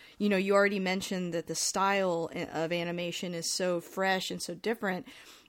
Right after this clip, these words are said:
I don't know. I, I, I'm hoping that people will watch this movie and see the potential there.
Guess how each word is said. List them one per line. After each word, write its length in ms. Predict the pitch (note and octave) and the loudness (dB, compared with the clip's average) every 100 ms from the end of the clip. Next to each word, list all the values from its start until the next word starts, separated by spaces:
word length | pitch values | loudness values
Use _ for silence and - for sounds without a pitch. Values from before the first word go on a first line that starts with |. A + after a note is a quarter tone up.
| _ | _
I 60 | C4+ | 4
don't 80 | D4 | 8
know. 60 | |
I, 180 | A3 G#3+ - | 8 6 4
I, 160 | G#3+ G3+ - _ - | 4 2 -8 _ -4
I'm 120 | G3+ | -2
hoping 400 | - C#4+ C#4+ A3+ | 2 2 4 4
that 160 | G3 - | 2 0
people 320 | A#3 A3+ G3+ | -2 2 2
will 140 | F3 | 2
watch 300 | E3+ F#3 - | 2 2 2
this 220 | G3 F#3 | -4 -4
movie 340 | G3 G3 G3+ F3+ | -2 -2 -2 -2
and 120 | F3+ | -4
see 180 | - G#3 | -2 -2
the 80 | F#3+ | -2
potential 560 | - - G3 F#3+ F#3 | -4 -2 -4 -2 -4
there. 320 | - B1+ B2 | -6 -4 -4